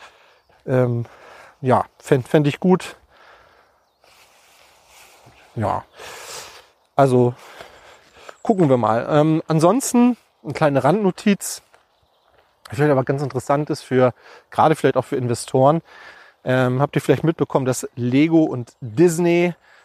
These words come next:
eine neue, eine neue Lizenzvereinbarung getroffen haben? Also die haben sich zusammengesetzt und haben geguckt, wie sie denn ihre Verträge verlängern können und sind zu dem Ergebnis gekommen,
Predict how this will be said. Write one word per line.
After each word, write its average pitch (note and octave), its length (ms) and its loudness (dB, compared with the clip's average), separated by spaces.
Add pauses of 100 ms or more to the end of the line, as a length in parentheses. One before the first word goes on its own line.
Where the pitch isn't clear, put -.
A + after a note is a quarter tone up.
eine B2 200 -8
neue, B2+ 340 0
eine B2+ 160 -2
neue B2+ 180 2
Lizenzvereinbarung D3 1040 0
getroffen D3 460 -2
haben? C#3 360 0
Also A2+ 220 -6
die A#2 120 -4
haben B2 140 -4
sich A#2+ 220 -8
zusammengesetzt C3+ 800 0
und A2+ 80 -8
haben B2 220 -4
geguckt, - 440 -2 (600)
wie A#2+ 160 -4
sie B2 140 -6
denn B2 180 0
ihre A#2 160 -4
Verträge C#3+ 680 0 (140)
verlängern C#3 560 0
können C3+ 340 0 (560)
und A#2+ 240 -6
sind C3 160 -2
zu - 100 -10
dem B2+ 200 0
Ergebnis C3 420 -4
gekommen, B2+ 460 -2